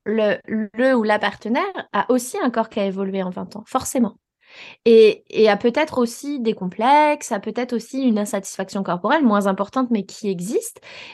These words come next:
Et, et pourtant, pour autant, en fait, nous, c'est aussi se mettre à la place de l'autre. Enfin, est-ce que nous, comment on jugerait l'autre ? Comment on jugerait, euh, euh, alors, je prends, si on prend, on parle d'un couple hétérosexuel, euh, qui a eu des enfants. Bon,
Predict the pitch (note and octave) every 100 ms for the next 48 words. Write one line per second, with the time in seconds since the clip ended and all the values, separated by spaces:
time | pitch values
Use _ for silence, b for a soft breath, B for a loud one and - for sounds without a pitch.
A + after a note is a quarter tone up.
0 | B A3 A3 - A3+ - B3+ - - D4+
1 | A4 b b - B3+ A#3 A#3 D#4+ F#4 F4+
2 | A3+ D4 D#4+ - A3 A3+ D#4+ A4 b b
3 | b b - C4 C4 G#4 E4 C4+ C#4 B3
4 | B3 C4+ C4 A#3+ D4 - C4 A#3+ A#3 D4
5 | C#4 B3+ D4+ G4+ - _ _ - D#4+ F4+
6 | D4 B3+ B3+ C4 B3+ - - - C#4+ F4
7 | D#4 A#3 B3 A#3 C4+ C4 G#3+ G3 b b
8 | _ - G#3 G3+ F3+ G3+ - B3 A#3+ A3+
9 | G#3 G3+ G#3 A3 G#3 - G#3+ A3 G3+ G3
10 | A3 G#3 G#3 G3+ G3 G3+ A#3+ C4 G#3 F3
11 | E3+ _ _ _ _ _ - A3 G3+ G3
12 | F#3 B3+ D#4 A3+ G3